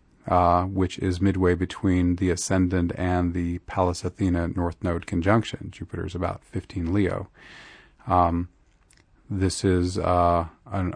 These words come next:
omen of good hope. Jupiter in ancient astrology is the classic benefic. So it's saying if the United States leads well and is, is having good strategy, then this will bring hope and optimism and good things in the mix.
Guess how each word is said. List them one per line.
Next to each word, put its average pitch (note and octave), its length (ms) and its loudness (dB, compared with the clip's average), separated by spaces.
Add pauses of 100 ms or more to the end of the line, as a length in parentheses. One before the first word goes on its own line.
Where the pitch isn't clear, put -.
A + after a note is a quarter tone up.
(160)
omen F#2+ 240 2
of F2+ 160 -2
good F#2 160 2
hope. B2+ 340 0 (180)
Jupiter F2+ 400 0
in F2 200 0
ancient F#2 260 0
astrology F2+ 720 0
is F2 180 -2
the F2+ 100 -10
classic F2 440 -4
benefic. F2+ 580 -2
So F#2 220 -8
it's F2+ 140 -8
saying F2+ 300 -4
if E2+ 180 -8
the G2 80 -4
United F2+ 280 -2
States - 300 -6
leads F2+ 300 0
well F2+ 400 2 (520)
and F2 420 0
is, F2 300 -6 (120)
is - 440 -10
having F#2 220 0
good E2+ 160 -2
strategy, F2+ 640 0
then F#2 260 0
this F2 220 -4
will F#2 120 0
bring F2 280 -2
hope F2+ 300 0
and F2 100 -2
optimism F2 720 -2
and F2 300 -4
good F2+ 180 -2
things E2 400 -6 (520)
in F2+ 180 0
the E2+ 60 0
mix. - 480 -4